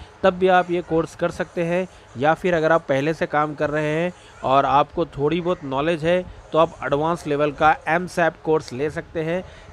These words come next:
जिसमें आपको फॉल्ट फाइंडिंग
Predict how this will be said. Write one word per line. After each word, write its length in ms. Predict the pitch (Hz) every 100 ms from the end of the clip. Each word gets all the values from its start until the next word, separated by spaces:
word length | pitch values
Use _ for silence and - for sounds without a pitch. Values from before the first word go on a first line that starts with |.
| 135
जिसमें 520 | 160 196 185 175 170 -
आपको 600 | 131 143 147 - 175 185 - - - - - - - - -
फॉल्ट 300 | - 156 160
फाइंडिंग 440 | - 170 170 180